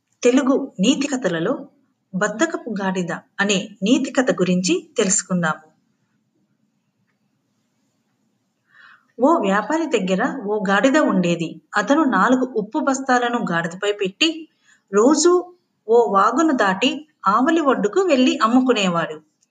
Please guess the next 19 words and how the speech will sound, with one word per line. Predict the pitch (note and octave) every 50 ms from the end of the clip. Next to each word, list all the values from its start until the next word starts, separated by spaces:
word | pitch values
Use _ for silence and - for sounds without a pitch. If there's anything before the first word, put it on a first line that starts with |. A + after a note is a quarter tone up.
| _ _ _ _ _ - - - _ _ _ -
ఓ | G#3 A#3 D4
రోజు | D#4 C4 B3 C4+ E4 D#4 E4+ D#4 B3+ - - _ _ G3
గాడిద | F3+ G3+ G3+ G#3+ B3 C#4+ - E4
వాగు | C#4 A3+ G3 F#3+ A3 A3+ C#4+
దాటుతూ | C4 C4+ B3+ B3+ B3+ B3+ B3+ C4+ B3+ A#3+
ఉండగా | G#3 F#3 F3+ F#3 E3+ E3+ G#3 C#4+ D#4 - - -
ప్రమాదవశాత్తు | G3+ G3 G3+ B3 C#4+ F4 F4 F4+ E4 E4 D#4+ D4+ C#4+ B3+ B3+ C4 B3
నీటిలో | G3+ G3 G3+ G3+ G3 G#3+ G3+ A3+ D4+
మునకలు | E4+ D#4 C#4+ C#4+ C4+ D4 C#4+ C#4+
వేసింది. | B3 A3+ G3+ G3 - - F3+ F3 E3+ D#3 E3 - _ _ _ _ _ _ _ _ - F#3+
దాంతో | F#3 F#3 G3+ A#3+ B3+ B3+ C#4+ E4
సగానికి | E4+ - A#3 G3+ F#3+ G#3+ C4 D4+ E4+ D4+ E4
పైగా | - - A#3 G#3+ G3 G#3 G3+
ఉప్పు | F3 F3 F3 - - - F4+ F4 -
కరిగిపోయింది. | E4+ C#4+ C4 C4 B3+ C4 A#3+ A3 G#3+ G3+ G3+ F#3+ F#3 F#3 F#3 F#3+ - _ _ _ _ _ _ _ _ _ - F#3+
గాడిదకు | F#3 G3+ G3 A3+ C4 - D#4+ D#4 D#4+ D#4+ D#4 - -
బరువు | G3 G3+ A3 B3+ D#4
తగ్గినట్లు | - A#3+ G#3+ G3 F#3 A#3 A#3 A3+ A3+ - A#3 D4+ F#4 - - - -
అనిపించింది. | A#3+ B3 B3+ B3+ B3 A3+ - - G3+ F#3 F3 E3 D#3+ D3+ -